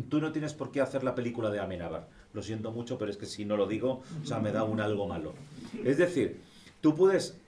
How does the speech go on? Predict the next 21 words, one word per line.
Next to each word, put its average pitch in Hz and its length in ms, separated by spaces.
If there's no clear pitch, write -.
novelar 123 520
y 190 60
fabular 156 360
lo 147 80
que 139 120
quieras 160 280
en 185 60
una 131 180
película, 98 420
pero 95 140
el 107 160
dato 147 500
y 120 60
el 113 80
elemento 147 360
histórico 175 520
no 143 160
tienes 147 320
por - 380
qué 120 200
eliminarlo. 110 640